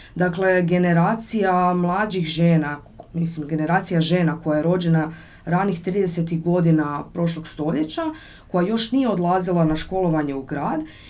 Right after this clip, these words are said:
još se odjevala u tradicijsku nošnju, u njoj je odlazila na svoje krizme, u njoj se vjenčala i tako dalje i tako dalje.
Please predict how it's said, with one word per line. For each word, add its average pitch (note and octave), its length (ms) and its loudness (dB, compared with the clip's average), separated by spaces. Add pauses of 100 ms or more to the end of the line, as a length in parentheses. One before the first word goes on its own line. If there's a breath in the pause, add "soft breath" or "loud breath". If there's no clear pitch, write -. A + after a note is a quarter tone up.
(120 loud breath)
još G#3 280 0
se - 160 -4
odjevala F3+ 720 2
u F#3+ 200 -2
tradicijsku E3+ 760 -2
nošnju, C#3+ 440 -6 (460 loud breath)
u F#3+ 100 2
njoj F#3+ 240 2
je E3+ 60 4
odlazila E3 640 4
na D3 100 -4
svoje - 340 -10
krizme, F#3+ 560 -2
u E3 100 4
njoj D3 200 0
se - 240 -6
vjenčala F3+ 640 -2
i D3 100 -6
tako E3 280 -4
dalje D3+ 320 -2
i C#3 80 -8
tako C#3 280 -16
dalje. C4 440 -2